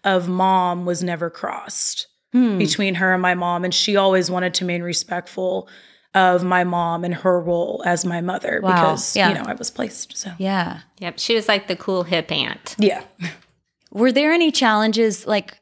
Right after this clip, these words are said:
Speaker 2: would you say, sounds like for Bree, it was really a great thing. For you guys, is,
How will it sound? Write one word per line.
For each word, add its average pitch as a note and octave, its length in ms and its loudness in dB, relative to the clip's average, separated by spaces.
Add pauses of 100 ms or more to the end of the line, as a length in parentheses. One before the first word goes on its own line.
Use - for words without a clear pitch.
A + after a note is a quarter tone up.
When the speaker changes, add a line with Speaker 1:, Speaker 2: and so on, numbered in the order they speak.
(120)
Speaker 2:
would G3+ 220 -2
you A3 80 -2
say, G3+ 500 2 (560)
sounds G#3+ 260 2
like F#3+ 140 -2
for F3 120 -6
Bree, E3+ 200 -4
it D3 100 -4
was C#3+ 180 -10
really D3 300 -4
a C#3+ 100 -2
great - 540 -6
thing. G#1+ 360 -6
For - 180 -2
you F3+ 280 0
guys, F#3+ 460 2
is, F3+ 240 -4